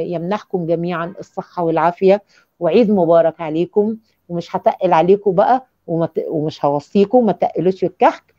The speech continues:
وأقول لكم بسرعة المفاجأة بتاعتكم. آه، احنا اتفقنا ان احنا هناخد اكتر خمسة، خمس اشخاص، ويا ريت يكون منهم مرضى سكر. آه، التزموا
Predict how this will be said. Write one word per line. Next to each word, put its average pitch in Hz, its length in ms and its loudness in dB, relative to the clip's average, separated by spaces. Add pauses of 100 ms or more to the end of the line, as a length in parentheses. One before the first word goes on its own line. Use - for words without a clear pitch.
(240)
وأقول 185 320 2
لكم 254 200 2
بسرعة 185 600 0 (100)
المفاجأة 180 580 -4
بتاعتكم. - 360 -20 (1500)
آه، 180 640 4
احنا 208 180 -4
اتفقنا 220 500 0
ان 190 400 2
احنا 202 340 -4 (120)
هناخد 185 520 -2 (300)
اكتر 208 420 0
خمسة، 220 540 -2 (260)
خمس 214 340 -2
اشخاص، 208 600 -2 (260)
ويا 185 220 6
ريت 269 260 2
يكون 226 300 0
منهم 220 360 0
مرضى 233 520 2
سكر. - 520 -6 (500)
آه، 185 480 2
التزموا 202 680 4